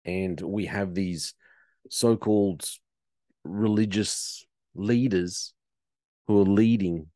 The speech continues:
the world straight into the highway of hell, basically. It's a wide open highway. Demonic, pure evil. The Pope is leading it.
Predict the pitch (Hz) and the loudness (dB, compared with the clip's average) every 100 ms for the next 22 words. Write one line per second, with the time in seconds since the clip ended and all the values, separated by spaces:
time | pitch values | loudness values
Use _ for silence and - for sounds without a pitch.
0 | - 98 90 90 87 85 - _ _ _ | -2 2 4 4 2 0 -4 _ _ _
1 | _ _ _ _ _ - - - 113 107 | _ _ _ _ _ -14 -12 -6 -4 -4
2 | 95 - 101 92 95 98 101 92 85 80 | -6 -4 -2 -2 2 2 4 2 0 -4
3 | 78 _ _ _ _ - 87 90 87 87 | -12 _ _ _ _ -10 -10 -8 -4 -4
4 | - _ 85 82 80 76 73 73 - _ | -6 _ -6 -4 -6 -10 -12 -12 -16 _
5 | _ _ - 87 80 80 82 80 80 90 | _ _ -10 -4 -2 0 0 -2 -4 -6
6 | 73 73 69 64 - _ _ _ _ _ | -6 -6 -6 -8 -14 _ _ _ _ _
7 | _ _ _ _ 104 104 107 120 143 - | _ _ _ _ 4 6 8 8 6 2
8 | - _ _ _ _ _ _ _ _ _ | -18 _ _ _ _ _ _ _ _ _
9 | _ - 127 135 143 104 107 98 104 101 | _ -2 4 6 6 4 0 0 -2 -4
10 | _ _ _ _ _ - - - 127 127 | _ _ _ _ _ -18 -12 0 0 0
11 | 101 85 92 90 87 92 - | -4 -2 -2 -2 -4 -6 -8